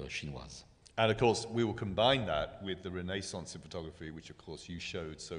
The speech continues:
Speaker 2: well in Arles in two thousand five or three, I can't remember now. Three, yes. And
Speaker 1: Et
Speaker 2: five, yes. So it's a combination of these two things put together. And of course, as you know, many photographers from the West and from Japan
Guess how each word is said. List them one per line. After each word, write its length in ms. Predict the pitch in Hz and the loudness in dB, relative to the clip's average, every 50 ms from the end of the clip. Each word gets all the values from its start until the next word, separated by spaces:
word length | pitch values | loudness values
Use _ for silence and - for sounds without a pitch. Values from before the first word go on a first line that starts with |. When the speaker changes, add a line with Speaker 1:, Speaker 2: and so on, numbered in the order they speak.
| 78 78 | -6 -4
Speaker 2:
well 300 | 85 87 82 80 80 78 - | -4 -4 -4 -4 -4 -6 -10
in 80 | 82 80 | -12 -10
Arles 440 | 67 87 85 82 82 78 76 76 78 - - - - _ _ - _ - | -6 -6 -4 -2 -2 -2 -4 -6 -10 -14 -18 -20 -20 _ _ -20 _ -18
in 120 | - 78 80 | -16 -16 -16
two 180 | - - 87 | -14 -14 -14
thousand 480 | 82 - 90 82 80 78 - 78 76 76 | -8 -6 -6 -6 -6 -6 -10 -12 -12 -14
five 460 | - - - - 82 80 80 82 82 80 | -16 -16 -10 -8 -6 -6 -6 -6 -8 -8
or 120 | 76 69 67 | -10 -12 -14
three, 260 | - - 87 80 78 | -12 -10 -10 -8 -8
I 60 | 76 | -10
can't 180 | - - 67 67 | -10 -12 -14 -14
remember 200 | 73 76 78 78 | -12 -14 -12 -10
now. 240 | 78 76 73 76 - - - - - - _ - - | -10 -8 -8 -10 -10 -12 -18 -20 -20 -20 _ -20 -10
Three, 280 | - 90 82 73 71 - - - | -6 -6 -6 -6 -6 -12 -12 -4
yes. 340 | 82 - - - - - - - - - - - - - - - _ _ - - | -4 -4 -4 -4 -8 -10 -12 -14 -16 -16 -16 -16 -16 -18 -20 -20 _ _ -6 -4
And 140 | 95 92 | 0 2
Speaker 1:
Et 100 | 85 82 | 4 6
Speaker 2:
five, 260 | 82 78 - - 156 - | 6 6 4 2 2 2
yes. 360 | 95 87 - - - - - - - | 2 2 0 -2 -8 -10 -14 -16 -8
So 280 | - - 139 135 135 135 - | 2 6 8 8 8 8 4
it's 340 | 147 151 151 143 143 - | 0 2 2 2 0 -2
a 40 | 127 | 0
combination 460 | - 165 151 143 139 135 123 - 131 | 4 4 4 6 6 6 4 6 4
of 80 | 117 107 | 4 4
these 180 | 127 135 123 - | 4 4 4 2
two 160 | - 123 110 | 2 0 2
things 260 | - 127 113 107 104 | 2 2 0 0 0
put 180 | - 123 - - | -2 -4 -4 -4
together. 420 | 101 95 117 117 101 95 78 78 - - - - - | 0 4 4 6 6 6 4 2 0 -4 -12 -2 6
And 260 | 120 135 139 139 131 | 10 10 10 10 8
of 120 | 117 110 - | 6 4 4
course, 540 | - 113 98 87 87 87 - - - - - - - | 4 4 6 6 4 4 0 -2 -4 -8 -12 -12 -6
as 160 | 101 98 85 92 | -6 -4 -4 -2
you 120 | 92 87 | -4 -2
know, 280 | 90 104 104 90 78 78 | 0 0 0 0 0 -2
many 360 | 85 92 104 113 110 104 95 | -2 2 2 4 4 2 0
photographers 640 | - 85 - 95 87 82 76 - 85 80 76 - - | -2 -4 -4 -4 -4 -4 -4 -4 -6 -6 -6 -6 -8
from 180 | - - 87 | -8 -8 -8
the 100 | 80 82 | -6 -4
West 400 | 80 85 82 82 - - - - - | -4 -2 -2 -2 -4 -6 -10 -10 -10
and 100 | 80 76 | -12 -12
from 140 | - - 76 | -10 -10 -10
Japan 540 | - - - - 87 78 76 71 71 73 | -10 -10 -8 -6 -4 -4 -4 -4 -6 -10